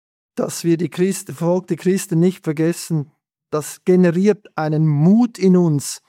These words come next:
hinzustehen und klare Worte zu haben für unseren Glauben. Lass uns beten. Vater im Himmel, danke, dass du weltweit am Wirken bist.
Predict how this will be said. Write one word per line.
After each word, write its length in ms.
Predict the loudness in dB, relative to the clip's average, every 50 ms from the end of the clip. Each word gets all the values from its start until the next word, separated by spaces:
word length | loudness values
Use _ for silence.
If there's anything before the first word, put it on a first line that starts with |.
| _ _ _ _ _
hinzustehen 1040 | _ -2 0 2 2 2 0 -2 -8 -8 -4 0 0 2 2 2 0 -2 -4 -6 -8 _ _ _ _
und 260 | -6 -6 -6 -6 -8
klare 480 | -6 -4 -2 -2 0 0 0 -2 -2 0
Worte 340 | -2 -2 -2 -4 -6 -8
zu 220 | -6 -6 -8 -6 -4
haben 280 | -2 -2 -2 -4 -6
für 160 | -6 -4 -4 -4
unseren 320 | -4 -4 -4 -6 -8 -6
Glauben. 600 | -4 -4 -4 -4 -4 -6 -6 -6 -8 -8 -10 _ _ _ _ _ _ _ _ _ _ _ _ _ _ _ _ -6
Lass 280 | -4 -4 -4 -2 -2
uns 200 | -2 -2 -2 -2
beten. 640 | -2 0 2 2 0 -2 -2 -4 -2 -2 -2 -4 -8 _ _ _ _ _ _ _ _ _ _ _ _
Vater 380 | _ -2 0 0 0 0 2 4
im 80 | 4 6
Himmel, 420 | 6 6 6 6 6 4 2 2 0
danke, 640 | 0 0 2 2 0 0 0 -2 -2 0 0 -2 -4 -8 _ _ _ _ _ _ _
dass 340 | -2 -2 -2 -2 -6 -12 -14 _ _ _ 0
du 520 | 2 2 4 4 2 2 0 -2 -4 _ _ _ _ _ _ _ _ _ _
weltweit 800 | -8 -2 0 0 2 0 -2 -4 -4 -4 -2 -2 -2 -2 -4 -2
am 120 | -4 0
Wirken 380 | 0 0 -2 -2 -4 -6 -6 -4
bist. 460 | -4 -4 -4 -6 -10 -18 -20 -20 _